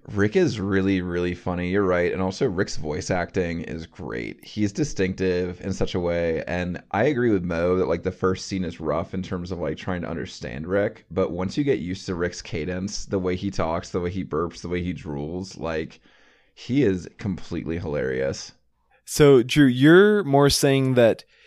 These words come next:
Speaker 2: people would appreciate the opening scene if it was at the end.
Speaker 1: Yeah. Yeah, that's, that's my whole point.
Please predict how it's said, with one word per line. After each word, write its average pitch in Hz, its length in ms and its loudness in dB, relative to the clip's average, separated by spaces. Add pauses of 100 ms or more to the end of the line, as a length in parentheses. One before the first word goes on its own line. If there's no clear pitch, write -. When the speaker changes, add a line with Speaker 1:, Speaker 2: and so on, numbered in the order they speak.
(440)
Speaker 2:
people 147 260 6
would 139 140 8
appreciate 123 760 4
the 110 120 2
opening 117 440 4
scene 107 340 -6
if 92 140 -8
it 113 60 2
was 107 160 2
at 104 160 2
the 95 180 -2
end. 82 260 -6 (640)
Speaker 1:
Yeah. 98 360 4 (480)
Yeah, 110 260 2
that's, 113 360 -4
that's - 260 -6
my 117 80 0
whole 85 160 -2
point. 76 320 -6